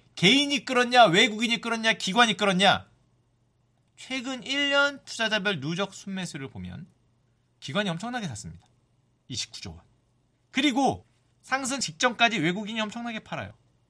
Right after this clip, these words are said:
유월 달까지. 무려 삼십 조 원 넘게 던졌어요. 슈카홀드를 영어로 할 걸 그랬어. 아, 슈카홀드를 열심히 봤어도 던지면 안 된다는 걸 알 수 있었을 텐데,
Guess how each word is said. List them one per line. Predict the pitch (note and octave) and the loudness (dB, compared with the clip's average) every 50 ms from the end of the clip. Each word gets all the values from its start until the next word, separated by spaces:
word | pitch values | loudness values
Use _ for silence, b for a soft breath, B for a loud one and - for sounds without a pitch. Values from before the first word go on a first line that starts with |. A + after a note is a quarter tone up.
| _ _ - | _ _ -12
유월 | D3+ C#3 C3 | -10 -10 -8
달까지. | A#2+ A#2 G#2 - F2 E2 - _ _ _ _ _ _ _ _ _ _ _ _ | -8 -10 -12 -12 -14 -18 -18 _ _ _ _ _ _ _ _ _ _ _ _
무려 | C3 D#3+ G3+ A3+ G#3+ | -6 -2 0 0 0
삼십 | - C4 C4+ C4+ A#3+ - | 0 -2 -2 -4 -6 -8
조 | - - A#3+ | -6 -4 -2
원 | A3+ F3 | 0 0
넘게 | C#3+ D#3+ F#3 F3 G3 | 0 0 0 -2 -4
던졌어요. | - - C3 B2+ C3 - - G2+ G2 - _ _ _ _ _ _ _ _ _ _ _ _ _ _ _ _ | -6 -6 -6 -8 -8 -10 -12 -14 -16 -20 _ _ _ _ _ _ _ _ _ _ _ _ _ _ _ _
슈카홀드를 | - - - - - B3 B3 B3 A3 B3 A#3 D#3+ | -14 -14 -12 -4 -2 0 0 0 0 0 0 0
영어로 | C#3 C#3 E3+ G#3+ B3 B3+ B3+ | 0 2 2 2 4 4 4
할 | A#3 A3 - | 4 2 0
걸 | A3 G3 | -2 -4
그랬어. | D3 A#2+ G2+ F#2 - - - F#2 F2+ G2 G2+ - | -4 -4 -6 -8 -8 -12 -14 -14 -16 -18 -16 -8
아, | - D#3+ G#3+ B3 C4+ C#4 C#4+ D4+ D4+ D4+ C#4+ | 0 4 6 8 10 10 10 10 10 10 8
슈카홀드를 | C#4 - - - D4 D4 D4 D4 G#3+ | 6 2 0 0 0 2 4 4 4
열심히 | G#3 C4+ D4+ - - E4 E4+ C#4+ | 4 4 4 4 2 2 2 4
봤어도 | - C4+ B3+ B3+ - D4 C#4+ B3 D4 D4+ | 8 8 8 8 6 4 2 2 2 0
던지면 | D4+ - G3 A3 B3+ B3 A#3 C#4+ C#4 D4 D4 - | 2 2 0 0 0 0 -4 -2 0 0 4 6
안 | - E3+ A3 A#3+ | 6 6 6 6
된다는 | C#4+ D4+ D4 C#4 D4 D4 C#4+ D4 D4 | 2 0 6 8 8 8 8 8 4
걸 | C#4+ D4+ C4 | 6 8 8
알 | G3 G3+ F#3+ | 8 8 6
수 | G#3+ | 4
있었을 | C4 A3 G3 F3 - - - - - B3 | 0 -2 0 0 0 0 0 -2 -4 -6
텐데, | - - - C#3+ A#2+ D#3+ G3 G3 D#3 G#2 - | -8 -10 -8 -4 0 2 4 4 4 2 -2